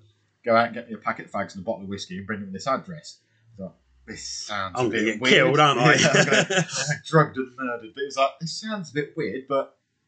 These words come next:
Speaker 1: you know, we know who the guy is. He's a famous dude. It's, it's his number that he gave me."
Speaker 2: Yeah.
Speaker 1: And you're like, "I, I promise you this is genuine. I'll give you a hundred quid if you do it for me." So he's like, "All right, fair enough. I'll, I'll go and do it." So he went and just put them on this doorstep.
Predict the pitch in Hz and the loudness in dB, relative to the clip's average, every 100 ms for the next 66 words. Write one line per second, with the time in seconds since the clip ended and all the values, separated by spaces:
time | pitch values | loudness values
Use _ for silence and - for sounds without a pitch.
0 | _ - 90 107 135 139 117 95 113 95 | _ -12 -6 -4 -4 -2 -2 -2 -2 -2
1 | 127 110 101 117 95 - 87 - - - | -6 -10 -8 -8 -6 -8 -8 -6 -10 -14
2 | _ 359 - _ _ - 147 151 170 131 | _ -20 -20 _ _ -16 -10 -10 -6 -6
3 | 127 101 104 98 127 139 92 85 110 _ | -6 -8 -10 -8 -6 -6 -8 -12 -14 _
4 | 131 110 95 _ _ _ - 110 113 113 | -4 -2 -4 _ _ _ -10 -4 0 0
5 | 117 113 - 131 - 165 143 147 127 117 | -2 -12 -10 -6 2 2 2 -4 -4 -8
6 | - - 123 113 113 139 - 131 127 117 | -10 -6 -4 -2 -2 -4 -6 -4 -2 -4
7 | 131 101 104 - 117 92 - - 113 107 | -4 -6 -10 -4 -4 -4 -14 -8 -8 -8
8 | 95 90 82 _ _ _ _ _ _ - | -14 -14 -16 _ _ _ _ _ _ -14
9 | 95 95 - _ _ _ _ _ - 123 | -6 -6 -8 _ _ _ _ _ -12 -8
10 | 82 - 87 80 82 87 87 - 92 90 | -8 -10 -10 -10 -12 -10 -12 -12 -12 -10
11 | 90 110 90 - _ _ _ - 98 107 | -6 -6 -6 -10 _ _ _ -12 -6 -6
12 | 95 92 - _ 127 117 _ - 165 127 | -6 -8 -12 _ -14 -14 _ -8 -6 -2
13 | 120 107 101 123 107 95 107 113 | -2 -2 -6 -6 -6 -4 -4 -6